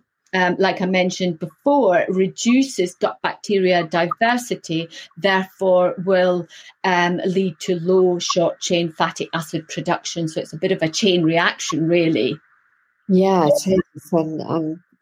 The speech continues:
Speaker 2: so, yeah, that's interesting to, to know about how the, you know, it's always like, why have you got a l-, why have you got low <laughs> short chain fatty acid status? And then if you go back, it's, you know, you've not got the right bacteria, you've not got the right bacteria 'cause you're not eating the right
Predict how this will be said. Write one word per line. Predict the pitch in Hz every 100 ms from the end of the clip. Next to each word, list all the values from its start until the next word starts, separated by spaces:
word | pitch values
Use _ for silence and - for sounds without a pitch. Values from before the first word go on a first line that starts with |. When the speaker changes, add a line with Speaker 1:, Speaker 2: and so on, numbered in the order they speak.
| -
Speaker 2:
so, | - 175
yeah, | 165 160 147
that's | - -
interesting | 180 - 170 175 - 156 151 -
to, | 156 147 147 -
to | -
know | 156 156 156 147
about | 139 143 147 -
how | 170 147 143
the, | 160 151 143 143 _ _ _
you | 175
know, | 160
it's | -
always | 185 180 185
like, | 156 -
why | 160 160 175
have | 185
you | 196
got | 190 190 -
a |
l-, | 196 185 -
why | 196 180 196
have | 196
you | 208
got | 208 170
low | 175 294
<laughs> | -
short | - 208
chain | 208 196 170
fatty | - 175 175
acid | 180 - -
status? | - 175 175 185 180
And | 170
then | 165
if | 165 175
you | 165 - - -
go | 180 165
back, | 170 170 156 - - -
it's, | 151 - - -
you | 175
know, | 156
you've | 147 143
not | 160 156
got | 151
the | 143
right | 147 139
bacteria, | 156 - - 147 147
you've | 143
not | 151 -
got | 143
the |
right | 143 147
bacteria | - - 165 143
'cause | -
you're | 185
not | 151 151
eating | 151 147
the | 143
right | 139